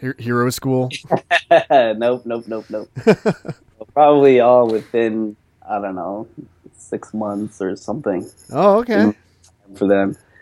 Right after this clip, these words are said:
Speaker 2: Uh, like I said, don't expect it to be like Harry Potter, the way that's written.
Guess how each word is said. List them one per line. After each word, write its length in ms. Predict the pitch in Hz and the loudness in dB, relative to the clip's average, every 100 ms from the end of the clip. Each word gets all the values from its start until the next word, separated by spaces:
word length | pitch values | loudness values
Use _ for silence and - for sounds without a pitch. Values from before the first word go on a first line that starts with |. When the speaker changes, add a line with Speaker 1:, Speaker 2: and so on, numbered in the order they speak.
| _ _ _ - | _ _ _ -2
Speaker 2:
Uh, 640 | 95 95 95 101 98 95 _ _ _ _ _ | 2 2 2 -2 -6 -12 _ _ _ _ _
like 180 | 160 160 | 4 6
I 40 | |
said, 300 | 151 131 98 | 6 4 4
don't 220 | 131 147 | 4 4
expect 420 | 147 - - 135 131 | 2 -2 -2 -2 -2
it 100 | 120 | -6
to 80 | 110 | -4
be 600 | 110 120 120 117 117 - _ _ _ _ _ _ _ _ - | 0 2 2 2 -2 -6 _ _ _ _ _ _ _ _ -2
like 360 | 110 107 98 _ _ _ | 2 2 0 _ _ _
Harry 240 | - 113 117 | -4 0 0
Potter, 400 | 117 107 110 113 | 2 2 4 4
the 120 | 107 | 2
way 220 | 104 104 | 2 2
that's 280 | 104 101 - | 2 -2 -2
written. 460 | 113 110 107 117 | -2 0 0 -2